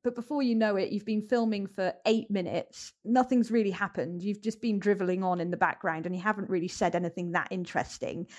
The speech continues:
And it's just coming across like a bit of a stream of consciousness. Now, that's because you didn't plan it.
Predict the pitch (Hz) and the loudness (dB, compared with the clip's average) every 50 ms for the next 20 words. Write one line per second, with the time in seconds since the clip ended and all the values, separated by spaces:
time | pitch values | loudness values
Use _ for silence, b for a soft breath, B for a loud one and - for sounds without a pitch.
0 | B B B B - 240 254 247 - - - - - 262 233 - - - 247 226 | B B B B 4 4 4 4 2 -2 -8 -4 -2 -2 -2 -4 -4 -2 0 0
1 | 214 208 208 202 208 - 214 196 185 - - - 196 185 - 208 175 - 185 180 | 0 0 0 -2 -2 0 -2 -2 -2 -2 -6 -4 -4 -4 -4 -4 -2 -2 -2 -2
2 | 175 180 - - - - 202 196 185 185 180 175 - - - 180 - - - - | -4 -6 -8 -4 0 0 2 2 2 0 -2 -4 -4 -2 -2 -2 -2 -2 -4 -6
3 | - - - - - - - - - - b b b b b b b b b 214 | -6 -6 -8 -10 -10 -10 -12 -16 -20 -20 b b b b b b b b b 2
4 | 214 214 214 214 262 262 294 - - - - - 262 233 - - 233 202 190 180 | 4 4 4 4 4 4 4 2 -6 -10 -12 -8 -10 -6 -2 0 0 0 0 -2
5 | - - 202 208 208 208 208 226 220 220 208 - - - 196 170 160 160 - - | -4 -4 -2 -2 -2 -2 -2 -2 -2 -2 -4 -6 -4 -2 -2 0 0 0 -2 -4
6 | _ - - - | _ -14 -20 -20